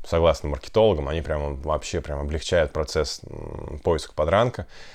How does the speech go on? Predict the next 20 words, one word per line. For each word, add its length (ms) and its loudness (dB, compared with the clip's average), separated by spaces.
потому 320 4
что 140 -2
якобы 460 6
они 120 2
заставляют 540 2
кровь, 400 6
э, 360 -8
св-, 460 -6
сви-, 280 -2
чуть 180 -2
ли 80 4
не 80 4
светиться. 640 -4
Но 340 0
он 300 -2
заставляет 480 4
её 180 4
прям 300 0
вот, 140 -6
ну, 160 -4